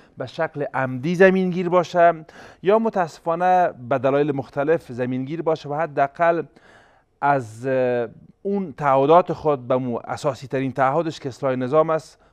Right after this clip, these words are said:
پاسخ نتوه یا برنامه هایی را دیزاین بکنه که منتهی شوه به بنبست. چگونه می‌شه در این بره زمانی ما یک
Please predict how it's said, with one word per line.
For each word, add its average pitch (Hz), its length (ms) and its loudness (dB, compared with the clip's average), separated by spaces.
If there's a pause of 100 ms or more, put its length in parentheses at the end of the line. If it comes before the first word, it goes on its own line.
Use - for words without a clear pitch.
پاسخ 147 360 -4
نتوه 165 300 2
یا 170 100 4
برنامه 143 420 0
هایی 185 180 4
را 226 80 2
دیزاین 160 320 0
بکنه 139 300 -2
که 135 220 -2 (280)
منتهی 156 340 -2
شوه 165 240 2
به 131 100 -4
بنبست. 123 560 -4 (720)
چگونه 196 400 2
می‌شه 190 240 -2
در 151 100 2
این 185 160 -2
بره 131 640 -2
زمانی 123 460 -4
ما 151 280 -2
یک 123 240 -6